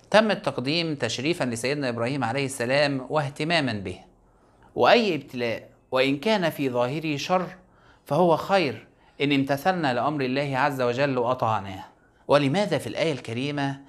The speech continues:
جاء اللفظ ربه وليس الله؟ جاء باللفظ ربه لينبه لقضية الربوبية،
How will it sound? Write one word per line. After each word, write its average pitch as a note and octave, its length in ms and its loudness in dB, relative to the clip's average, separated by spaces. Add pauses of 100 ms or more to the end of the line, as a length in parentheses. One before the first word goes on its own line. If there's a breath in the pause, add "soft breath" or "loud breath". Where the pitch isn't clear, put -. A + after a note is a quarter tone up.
(260 loud breath)
جاء B2+ 300 0
اللفظ A#2+ 560 0 (120)
ربه C3+ 760 0
وليس D3+ 420 -2
الله؟ G2 400 -4 (680 soft breath)
جاء F#3 220 6
باللفظ A#2 500 0
ربه C#3 640 -2
لينبه C#3+ 480 -4
لقضية B2+ 680 -4
الربوبية، B2 720 -2